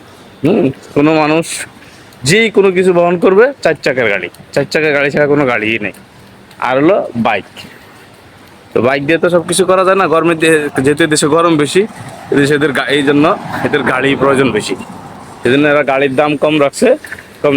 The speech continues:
রাখার কারণে মানুষ গাড়িতে চলাফেরা করে। আচ্ছা, আর একটা সুবিধা হলো এদেশে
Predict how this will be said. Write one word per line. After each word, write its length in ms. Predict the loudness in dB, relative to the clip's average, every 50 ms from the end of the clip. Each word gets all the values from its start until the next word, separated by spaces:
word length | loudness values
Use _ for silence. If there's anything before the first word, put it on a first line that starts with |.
| 0
রাখার 180 | 0 0 0 0 0
কারণে 200 | 0 0 0 0 0 0
মানুষ 180 | 0 -2 -4 -6 -8 -10 -10 -10 -10 -12 -20 -20 -20 -20 -20 -20 -12 -6 -4
গাড়িতে 280 | -4 -2 -2 -2 -4 -2 0
চলাফেরা 380 | 0 0 0 0 0 0 0 0
করে। 120 | 0 0 -2 -2
আচ্ছা, 140 | -2 -2 -2 -2
আর 80 | -2 -2 -4
একটা 140 | -2 -2 -2 0 0
সুবিধা 260 | 0 2 2 4 4 4
হলো 160 | 4 4 2 0 -2 -8 -16 -20 -20 -20 -12 -6 -2 0
এদেশে 280 | 0 2 2 2 0